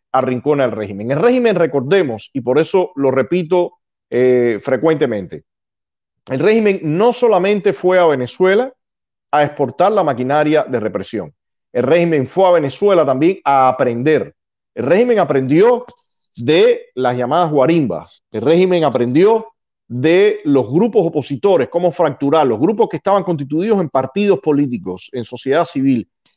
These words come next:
El régimen aprendió el manejo de la prensa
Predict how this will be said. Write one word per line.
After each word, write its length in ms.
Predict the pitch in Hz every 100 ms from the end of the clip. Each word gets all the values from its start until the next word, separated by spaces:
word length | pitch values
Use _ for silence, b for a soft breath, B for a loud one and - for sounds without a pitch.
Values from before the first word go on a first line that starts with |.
| -
El 100 | 127
régimen 400 | 151 202 214 196
aprendió 640 | 156 139 139 190 233 226
el 100 | 170
manejo 440 | 143 143 202 220 190
de 60 |
la 140 | 135 -
prensa 520 | 175 156 - 101